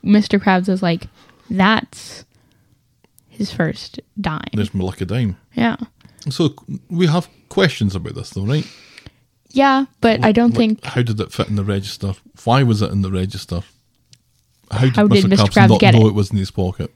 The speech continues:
Speaker 1: Yeah, and also that weighs, like, double Mister Krabs.
Speaker 2: Right.
Speaker 1: Lots of questions, but no answer.
Speaker 2: <laughs>
Speaker 1: Squidward
Speaker 2: Right.
Speaker 1: is rehired, you know, he's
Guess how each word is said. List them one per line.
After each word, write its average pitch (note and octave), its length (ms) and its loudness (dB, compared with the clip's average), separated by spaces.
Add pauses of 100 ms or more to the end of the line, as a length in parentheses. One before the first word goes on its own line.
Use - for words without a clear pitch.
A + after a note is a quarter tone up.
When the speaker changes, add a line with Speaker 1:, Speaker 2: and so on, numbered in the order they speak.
(120)
Speaker 1:
Yeah, F3 200 2
and F#3 140 -4
also G#3 320 -2
that F#3 220 0
weighs, F3+ 280 -2
like, F3 220 -6
double F3+ 300 0
Mister E3+ 320 -4
Krabs. E3+ 520 -2
Speaker 2:
Right. A2+ 160 -4 (420)
Speaker 1:
Lots C#4 240 2
of A3+ 120 0
questions, F3 840 0 (1000)
but F#3 160 4
no F3+ 160 4
answer. D3+ 540 -2 (100)
Speaker 2:
<laughs> - 120 -20
Speaker 1:
Squidward B3 600 0
Speaker 2:
Right. C4 140 4
Speaker 1:
is G#3+ 160 6
rehired, F3 920 2
you E3+ 140 -2
know, D#3 300 -4
he's F#3 760 -8